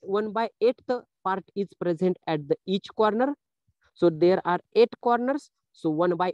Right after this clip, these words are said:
eight into eight is equal to one. So one plus three is equal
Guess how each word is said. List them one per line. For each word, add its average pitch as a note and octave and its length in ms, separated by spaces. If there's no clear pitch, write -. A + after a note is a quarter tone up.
eight A3+ 160
into A3 380
eight C4 180
is D#3+ 220
equal D#3 280
to D4 200
one. C3+ 320
So D#4+ 340
one A#3 360
plus B3 360
three C#4+ 300
is F#3+ 240
equal D3+ 360